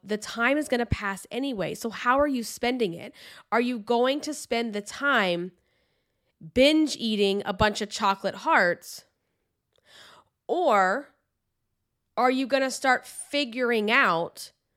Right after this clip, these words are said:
how to enjoy yourself, how to have one or two of those things, and then move the F on with your life? Because either way,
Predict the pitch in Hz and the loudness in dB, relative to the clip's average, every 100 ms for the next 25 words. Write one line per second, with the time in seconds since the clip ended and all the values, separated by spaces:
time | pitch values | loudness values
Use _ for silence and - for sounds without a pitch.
0 | _ _ _ - 269 294 339 - 262 214 | _ _ _ -4 2 4 2 0 -2 -4
1 | 170 190 214 294 208 190 - 156 160 - | -2 2 2 4 2 0 -2 0 -2 -4
2 | - 285 302 254 - 269 294 233 202 202 | 0 2 4 0 2 2 2 2 2 2
3 | 190 - 190 175 160 170 165 - 160 147 | 2 0 0 0 0 -2 -4 -4 -4 -4
4 | 170 247 - - - 240 285 302 285 247 | -6 -8 -14 -20 -6 0 2 2 2 0
5 | 269 339 311 311 294 240 254 - - 233 | 0 -2 -2 -6 0 2 2 0 0 2
6 | 233 202 190 190 190 170 170 156 - - | 2 2 -2 -2 -2 0 0 -2 -8 -20
7 | - _ _ _ _ _ _ _ _ _ | -20 _ _ _ _ _ _ _ _ _
8 | _ _ _ _ _ _ - - - - | _ _ _ _ _ _ -20 -20 -10 -6
9 | 262 269 240 - 277 339 370 311 240 254 | -2 0 -2 -4 -6 -2 -2 -2 0 0
10 | 170 147 | 0 -4